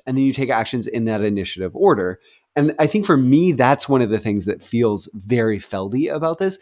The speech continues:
of that trade-off between, it's, it's so difficult to sort of say, "h-, how can I parse what the value of going first is in every turn going forwards?"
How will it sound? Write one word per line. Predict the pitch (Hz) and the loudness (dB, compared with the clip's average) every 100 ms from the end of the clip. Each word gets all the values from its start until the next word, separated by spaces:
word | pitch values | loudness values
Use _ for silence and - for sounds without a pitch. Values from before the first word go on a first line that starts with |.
| - - | -16 -6
of | 131 | 0
that | 139 139 | 2 2
trade-off | - 156 147 123 - | 0 2 4 2 0
between, | 127 123 131 120 104 _ _ _ _ | -8 -2 0 0 -2 _ _ _ _
it's, | 160 - - - | -2 0 -6 -4
it's | 156 151 | -4 0
so | 220 185 | 2 2
difficult | 170 170 147 113 | 0 0 -4 -4
to | 120 | -8
sort | 139 | -6
of | 113 | -4
say, | 147 | -2
"h-, | 104 - _ _ - - | -4 -6 _ _ -20 -12
how | - 175 | 0 0
can | - | 2
I | 175 | -2
parse | 139 160 139 - | 0 0 0 -2
what | 131 | -2
the | 131 | 0
value | 117 123 127 127 | 2 0 0 -2
of | 120 | -4
going | - 120 113 | -4 -4 -4
first | 107 120 120 - | -6 -4 -4 -2
is | 117 104 | -2 -2
in | 110 107 127 | -4 -2 0
every | 127 127 | 2 0
turn | 110 117 110 | -2 -6 -4
going | 104 107 | -4 -4
forwards?" | 160 175 151 | 0 2 2